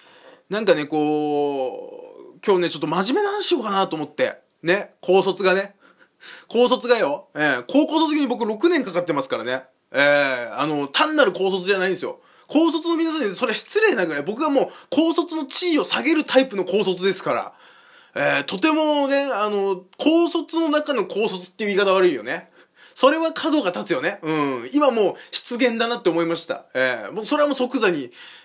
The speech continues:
ね、あの、謝りたいなっていうね。ごめんなちゃい。ええ。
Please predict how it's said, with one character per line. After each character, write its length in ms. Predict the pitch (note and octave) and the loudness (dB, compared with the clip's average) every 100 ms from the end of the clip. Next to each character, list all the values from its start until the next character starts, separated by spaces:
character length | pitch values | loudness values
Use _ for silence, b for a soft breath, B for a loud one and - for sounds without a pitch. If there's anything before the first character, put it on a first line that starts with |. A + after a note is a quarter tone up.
| - | -6
ね、 120 | F#3+ | -2
あ 120 | F3+ | 0
の、 80 | D#3+ | 2
謝 260 | D3+ D#3 D#3 | 0 0 -2
り 100 | D3 | 0
た 100 | D3+ | 0
い 60 | |
な 100 | C3+ | -2
っ 80 | B2+ | -6
て 80 | B2 | -8
い 40 | |
う 20 | A#2+ | -4
ね。 220 | D3+ B2+ | -2 -4
ご 120 | C#3+ | -2
め 140 | D#3+ | 0
ん 80 | F3 | 2
な 100 | F3 | 0
ち 140 | F3 F3+ | 2 2
ゃ 180 | F3+ | 2
い。 160 | F3+ E3 _ _ _ _ _ _ _ _ _ B B B - | 0 -6 _ _ _ _ _ _ _ _ _ B B B -10
え 460 | A#2+ A#2+ A#2 A2 A2+ | -4 -2 -2 -4 -6
え。 200 | - | -8